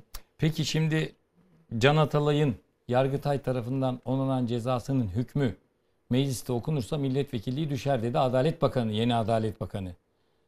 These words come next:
Şimdi Anayasa Mahkemesi'nden gelecek kararı bekleyecek mi Türkiye Büyük Millet Meclisi?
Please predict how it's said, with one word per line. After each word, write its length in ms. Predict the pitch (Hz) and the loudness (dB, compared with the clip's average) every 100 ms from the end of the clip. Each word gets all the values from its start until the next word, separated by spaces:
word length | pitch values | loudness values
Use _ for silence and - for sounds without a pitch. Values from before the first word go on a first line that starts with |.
| _ | _
Şimdi 540 | - 151 147 147 143 - - | -6 -2 0 0 -4 -8 -2
Anayasa 440 | 117 131 127 170 | 0 2 0 0
Mahkemesi'nden 680 | 156 131 151 135 - 139 135 | 0 -2 -2 -4 -4 -4 -2
gelecek 420 | 131 135 135 - | 0 0 -2 -2
kararı 440 | 131 135 135 123 | 0 2 2 2
bekleyecek 580 | 113 117 - 139 180 190 | 0 -2 -2 0 0 2
mi 140 | 196 - | 0 0
Türkiye 380 | 156 - 151 | -2 -2 -2
Büyük 200 | 143 147 | 0 -2
Millet 300 | 147 139 151 | -2 -2 -2
Meclisi? 460 | 147 147 151 220 247 | -2 -2 0 -2 -4